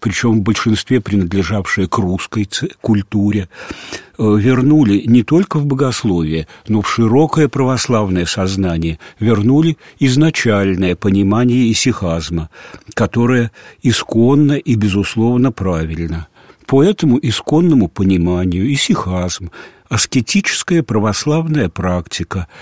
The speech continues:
которая себя всецело посвящает добыванию, хранению, передаче действительного, актуального опыта соединения христианина со Христом, такого опыта, в котором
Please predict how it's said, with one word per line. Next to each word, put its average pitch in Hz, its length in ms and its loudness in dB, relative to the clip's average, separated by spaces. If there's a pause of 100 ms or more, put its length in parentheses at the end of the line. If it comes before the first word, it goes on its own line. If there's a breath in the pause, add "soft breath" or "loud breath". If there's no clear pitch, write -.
(120)
которая 123 500 0
себя 113 360 -2
всецело 139 760 0
посвящает 101 840 -2 (280 loud breath)
добыванию, 113 960 2
хранению, 107 920 2
передаче 104 1000 0 (480 loud breath)
действительного, 95 1400 0
актуального 110 1080 0 (240 soft breath)
опыта 147 640 0 (180 soft breath)
соединения 120 1300 2
христианина 120 1120 0
со - 180 -4
Христом, 117 800 0 (580 soft breath)
такого 175 420 0
опыта, 104 400 0
в - 80 -10
котором 131 480 0